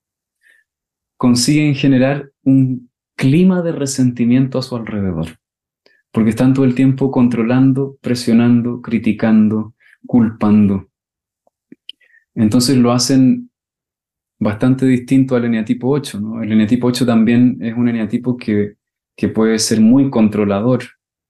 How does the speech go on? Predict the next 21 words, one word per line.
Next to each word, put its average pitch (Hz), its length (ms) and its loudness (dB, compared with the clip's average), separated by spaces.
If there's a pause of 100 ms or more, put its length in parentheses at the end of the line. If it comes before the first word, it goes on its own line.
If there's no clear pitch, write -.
(760)
pero 117 200 0
es 120 80 0
porque 131 280 -2
él 123 120 0
quiere 135 240 0
demostrar 123 520 -2
que 123 100 -10
es - 60 -14
fuerte. 120 600 -6 (240)
Entonces 110 440 0
lo, 104 720 -2
lo 104 220 -4
puede 117 160 0
hacer 117 300 -2
de 113 180 -2
una 113 240 0
manera 110 280 0
mucho 120 300 0
más 117 340 -4 (200)
abiertamente 113 800 -2
hostil. 98 520 -4